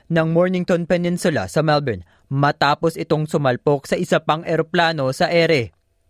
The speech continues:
Tinawagan ng emergency services sa insidente sa Port Phillip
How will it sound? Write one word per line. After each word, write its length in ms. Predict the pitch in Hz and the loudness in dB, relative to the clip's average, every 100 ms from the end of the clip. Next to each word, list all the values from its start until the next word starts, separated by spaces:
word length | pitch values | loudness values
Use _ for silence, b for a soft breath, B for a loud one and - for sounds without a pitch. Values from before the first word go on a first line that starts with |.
| - | -2
Tinawagan 720 | 208 214 190 196 190 202 196 | 0 2 2 0 2 0 0
ng 60 | 180 | -2
emergency 480 | 156 160 156 156 165 | 0 0 0 -2 -2
services 560 | - 147 156 165 135 | 0 0 0 0 0
sa 80 | 139 | -2
insidente 720 | 143 156 143 147 156 170 160 b b - | -2 -2 0 0 2 0 0 b b -2
sa 160 | 156 | -2
Port 400 | - 165 165 160 | 0 0 0 -2
Phillip 400 | - 170 165 170 | -4 0 0 0